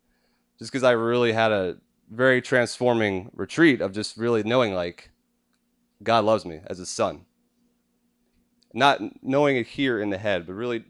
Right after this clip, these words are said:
knowing it in the heart, and how that frees you to love rightly. But we're, when we're insecure in these relationships that are based on use, we take, we grasp.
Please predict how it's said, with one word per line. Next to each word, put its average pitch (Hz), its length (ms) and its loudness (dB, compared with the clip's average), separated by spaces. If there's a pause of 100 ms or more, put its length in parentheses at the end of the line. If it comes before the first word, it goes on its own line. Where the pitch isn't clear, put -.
knowing 123 400 0
it 110 60 -2
in 98 80 -4
the 87 80 -8
heart, 90 260 -10 (420)
and 104 160 -6
how 123 140 4
that 117 160 2
frees 131 420 -2
you 110 120 -4
to 101 60 -2
love 98 360 0
rightly. 92 360 -2 (720)
But 113 120 0
we're, 123 140 0
when 131 180 0
we're 127 120 2
insecure 147 560 2
in 120 80 2
these 104 160 -2
relationships 107 800 -4 (440)
that 110 140 0
are 104 60 -2
based 120 280 -2
on 101 160 0
use, 117 580 -4
we 101 100 -6
take, 101 360 0
we 92 80 -10
grasp. 95 520 -4